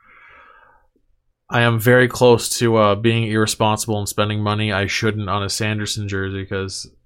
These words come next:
as you can tell, it's all fairly older jerseys. I don't have, the only jersey I have since, uh, Adidas,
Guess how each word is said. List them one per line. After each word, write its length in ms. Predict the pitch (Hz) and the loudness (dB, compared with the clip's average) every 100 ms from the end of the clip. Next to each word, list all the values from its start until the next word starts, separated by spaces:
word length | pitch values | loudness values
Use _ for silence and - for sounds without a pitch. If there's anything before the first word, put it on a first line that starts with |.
| _ | _
as 200 | 120 113 | -4 -2
you 80 | 113 | -2
can 140 | 107 | -4
tell, 260 | 104 117 107 | -2 0 0
it's 120 | 107 | -2
all 320 | - 139 135 | 2 4 4
fairly 920 | 131 - 123 127 123 120 113 107 101 _ _ _ _ _ _ _ _ | 2 0 0 2 0 0 -2 -6 -10 _ _ _ _ _ _ _ _
older 360 | 123 120 117 110 | -2 0 2 0
jerseys. 560 | 104 107 113 113 120 117 | 0 0 2 2 2 4
I 60 | |
don't 140 | 117 117 | 2 2
have, 640 | 127 123 120 117 107 - _ _ _ _ _ _ | 2 4 4 4 0 -10 _ _ _ _ _ _
the 120 | 139 | 2
only 300 | 139 151 180 | 4 6 6
jersey 340 | 156 147 147 143 | 6 6 6 4
I 80 | 131 | 4
have 360 | 131 127 117 | 4 4 2
since, 360 | - 123 117 - | 0 -2 -2 0
uh, 420 | 117 110 104 101 | 2 4 4 2
Adidas, 760 | 113 107 113 110 101 - - | -2 0 2 2 0 -4 -8